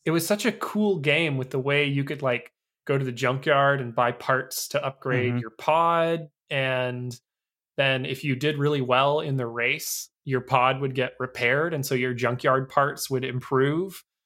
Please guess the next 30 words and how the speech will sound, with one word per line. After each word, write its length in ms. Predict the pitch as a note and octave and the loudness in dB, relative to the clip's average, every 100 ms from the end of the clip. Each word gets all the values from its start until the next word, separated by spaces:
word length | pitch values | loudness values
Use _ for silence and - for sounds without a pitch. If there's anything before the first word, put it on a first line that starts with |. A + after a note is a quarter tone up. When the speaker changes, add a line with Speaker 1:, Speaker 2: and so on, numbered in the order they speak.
| _ _ - | _ _ -2
Speaker 1:
Um, 400 | B2+ A#2 A2+ A#2+ | 0 0 -4 -8
and 280 | C#3 A#2+ A#2 A#2 _ _ _ _ _ _ | -6 -6 -8 _ _ _ _ _ _ _
it 100 | - | -6
was, 160 | D3 C#3+ | -4 -2
it's 260 | D3 C#3 - | -2 -2 -2
really 220 | A3+ C#4+ | 0 0
cool. 400 | - F#3+ D3 B2+ | 2 2 2 2
I, 180 | B2+ C#3 - | 0 0 0
I 60 | |
really 300 | D#3 D#3+ E3+ | 0 0 0
like 240 | C#3 C3+ C#3+ | 2 0 0
it. 160 | C3 | -2
I 240 | B2+ B2+ B2 _ | -2 -6 -8 _
had 420 | - - C#3+ C#3+ C#3 | -12 -2 0 0 -6
forgotten 480 | - D3 C#3 C#3 D3+ | -4 0 2 0 -2
some 220 | C#3 C#3 | -2 -2
of 80 | C#3 | 0
the 100 | C3+ | -2
elements 400 | C3 C3 B2+ C#3+ | -2 -2 -4 -4
of 140 | C3 B2+ | -4 -2
it, 180 | B2 - | -6 -8
and 200 | C#3+ A#2+ | -10 -10
it's 100 | B2 | -8
been 140 | - B2+ | -8 -8
fun 260 | - B2 | -6 -6
to 60 | B2+ | -6
get 180 | C3+ C3+ | -8 -6
back 220 | B2 B2 | -8 -6
into 480 | B2+ C3 C3+ B2+ B2 | -12 -8 -6 -4 -6
and, 140 | A#2 | -10